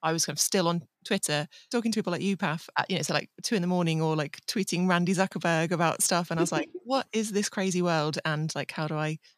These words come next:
Speaker 1: how do I get into it?" Yeah, I did the same sort of thing and, like, you know, registering the women of web three dot co at
Speaker 2: Yes.
Speaker 1: three in the morning kind of thing. You know, when you're a little bit like, "What am I doing with my life?" But also like,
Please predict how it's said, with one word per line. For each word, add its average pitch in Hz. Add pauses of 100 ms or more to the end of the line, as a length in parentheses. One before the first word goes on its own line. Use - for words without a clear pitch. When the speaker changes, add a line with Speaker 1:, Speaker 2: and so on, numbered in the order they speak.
Speaker 1:
how 202
do 208
I 202
get 208
into 247
it?" 151 (560)
Yeah, 190
I -
did 160
the 170
same 165
sort -
of 160
thing 156
and, 143
like, 143
you 151
know, -
registering 170
the 160 (500)
women 170
of 160
web 170
three 170
dot 175
co 165
at 156
Speaker 2:
Yes. 151
Speaker 1:
three 175
in 170
the 180
morning 175
kind 202
of 196
thing. 185 (300)
You 226
know, 233
when 233
you're 226
a 226
little 202
bit 185
like, 170 (260)
"What 240
am 262
I 254
doing 254
with 226
my 196
life?" 175
But -
also 180
like, 165